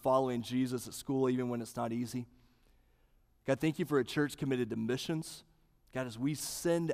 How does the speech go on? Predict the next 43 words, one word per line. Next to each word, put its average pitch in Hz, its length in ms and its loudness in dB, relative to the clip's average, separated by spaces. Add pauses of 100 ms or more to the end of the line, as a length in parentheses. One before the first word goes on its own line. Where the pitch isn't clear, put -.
out 143 320 -2
families, 147 480 0
as 123 100 -4
we 139 120 0
send 156 260 0
out 139 120 2
missionaries, 139 440 0
as 110 140 -6
we 143 100 0
support 151 460 0
people, 143 240 0
God, 131 260 -2
thank 151 220 -4
you 135 60 -4
for 123 140 -4
that. 127 220 0 (1080)
Thank 170 160 0
you 185 60 -6
for 147 100 0
the 127 100 2
joy 127 460 2
of 110 240 -6
music, 123 400 -2
of 104 100 -12
Christmas. - 680 -8 (1800)
And 113 140 -4
God, 123 180 0
right 123 280 -2
now, 107 340 -6 (1300)
we 135 200 0
pray 110 320 -4
as 107 160 -8
we 131 120 -2
think 151 220 -2
about 135 220 2
our 131 100 2
lives, 107 400 -8
as 110 160 -10
we 135 80 0
think 147 220 -2
about 135 160 0
our 123 140 -2
church, - 560 -10